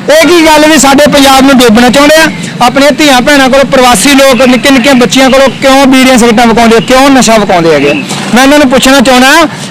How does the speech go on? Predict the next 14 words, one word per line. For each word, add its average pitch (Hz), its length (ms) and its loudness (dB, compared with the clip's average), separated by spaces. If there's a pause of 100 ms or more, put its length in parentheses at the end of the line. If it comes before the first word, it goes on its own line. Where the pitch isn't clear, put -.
(100)
ਜੇ 254 140 2
ਤੁਸੀਂ 262 240 0
ਬਿਹਾਰ 247 320 2
ਦੇ 233 140 0
ਵਿੱਚੋਂ 262 280 0
ਆ 240 220 2
ਗਏ 269 180 2
ਹੋ, 269 300 2 (300)
ਪੰਜਾਬ 254 360 2
ਦੇ 269 120 2
ਵਿੱਚ 269 180 0
ਆਣ 262 200 0
ਕੇ 277 100 2
ਰੋਟੀ 254 460 0